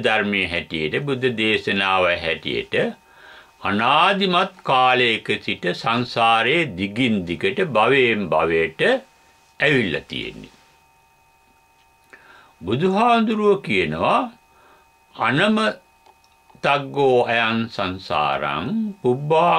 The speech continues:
කෝටි නපඤ්ඤායති" කියලා. මේ සංසාරයේ කෙලවරක් 네. මුල් කෙරවල, පුබ්බ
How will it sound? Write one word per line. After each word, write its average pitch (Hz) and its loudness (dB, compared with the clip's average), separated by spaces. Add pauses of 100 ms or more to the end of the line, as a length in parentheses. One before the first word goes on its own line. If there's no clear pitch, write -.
කෝටි 113 0 (440)
නපඤ්ඤායති" 82 -2
කියලා. 65 -8 (640)
මේ 175 0 (480)
සංසාරයේ 170 0
කෙලවරක් 98 2 (1200)
네. 64 -14 (200)
මුල් 190 4
කෙරවල, 98 2
පුබ්බ 139 0